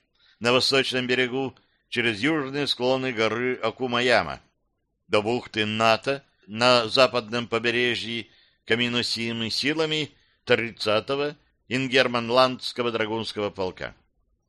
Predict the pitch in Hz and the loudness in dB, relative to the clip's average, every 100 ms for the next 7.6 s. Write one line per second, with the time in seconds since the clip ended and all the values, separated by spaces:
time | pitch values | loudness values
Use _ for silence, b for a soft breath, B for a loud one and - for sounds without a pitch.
0 | _ b b b - 143 135 131 123 123 | _ b b b 4 6 6 4 4 4
1 | 123 139 131 120 - 110 - 123 120 113 | 4 2 2 0 0 -2 0 0 0 -4
2 | 120 143 110 87 78 - - - 127 127 | -4 -4 -2 -4 -8 -8 -10 -4 -2 0
3 | 117 101 - b - 104 - 120 - 110 | 2 0 -2 b -4 -2 2 2 2 -6
4 | 92 107 110 110 - 104 104 107 107 110 | -6 -6 -2 -2 -2 -6 -2 -2 -2 -6
5 | 101 151 117 80 - b b b 190 151 | 2 2 2 -4 -8 b b b -4 0
6 | 139 147 131 131 123 123 117 113 113 113 | 4 4 4 2 4 2 2 0 2 2
7 | 113 - 120 95 85 | 2 2 0 0 -4